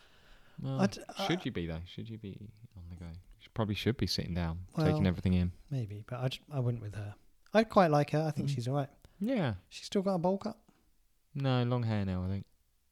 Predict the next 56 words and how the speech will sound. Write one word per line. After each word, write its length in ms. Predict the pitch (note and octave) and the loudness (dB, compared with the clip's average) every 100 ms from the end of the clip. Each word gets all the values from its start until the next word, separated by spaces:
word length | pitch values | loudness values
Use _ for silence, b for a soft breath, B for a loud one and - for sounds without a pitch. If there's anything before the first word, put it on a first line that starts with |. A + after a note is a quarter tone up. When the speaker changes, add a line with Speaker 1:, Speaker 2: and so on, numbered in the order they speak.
| - | 0
Speaker 1:
Did 100 | D#3+ | 2
she 120 | A#3 | 2
ever 100 | C4 | 2
have 140 | C4+ | 2
a 40 | C#4 | 2
bowl 260 | - C4+ C#4 | 4 4 6
cut? 320 | D#4+ G#3+ - F3 - | 10 10 8 -2 -6
<laughs> 180 | - - | -12 -4
Speaker 2:
Did 200 | G#3+ - | -4 0
she 80 | F4+ | -2
have 100 | E4+ | 2
a 40 | |
bowl 180 | E4+ E4+ | 4 2
cut? 220 | - D4+ - | 0 -6 2
Speaker 1:
I 60 | D4 | 2
don't 200 | E4 C4 | 4 4
think 180 | G#3 F#3+ | 2 4
so. 240 | G3+ D#2+ - - | 2 2 -4 -4
Speaker 2:
That 160 | G#3+ | 2
is 180 | G3 G#3 | 2 4
not 240 | A#3 A3+ | 6 6
like 220 | F3 D3+ D3+ | 8 4 2
a 80 | |
whole, 340 | C3+ D#3+ C#3+ B2 | 2 4 4 0
just 240 | - D3+ - | 6 6 6
a 60 | |
bowl 160 | A2 G2 | -4 -4
cut. 200 | - E3+ | -8 -12
She 80 | - | -12
still 180 | - F3+ | -6 -4
had 80 | B2 | -2
the 60 | |
long 180 | B2+ C#3 | -4 -6
hair, 280 | A2 A2 - D3 | -8 -12 -16 -16
but 120 | D#3+ | -8
didn't 160 | G3+ | -4
she 80 | C3+ | -2
Speaker 1:
Mm. 40 | F3+ | -2
Speaker 2:
just 140 | - | -2
have, 160 | E3+ D#3 - D#3 - _ | -4 -6 -14 -20 -20 _
I 80 | E3 | -2
think 160 | D3+ B2 | 0 2
Speaker 1:
A 40 | |
Speaker 2:
it's 80 | A2+ | 0
called 100 | - | 4
Speaker 1:
fringe, 420 | B2+ E3+ G2+ F#2+ | 10 12 12 8
I 80 | F2+ | 8
think 100 | F2 | 12
Speaker 2:
<laughs> 40 | - | 12
Speaker 1:
you're 60 | |
Speaker 2:
it's 80 | E2+ | 12
Speaker 1:
talking 220 | F#2+ E2+ | 8 8
Speaker 2:
called 120 | F2+ | 6
a 40 | G#2+ A#2+ | 6 4
Speaker 1:
about. 140 | |
Speaker 2:
fringe. 40 | A2 | -2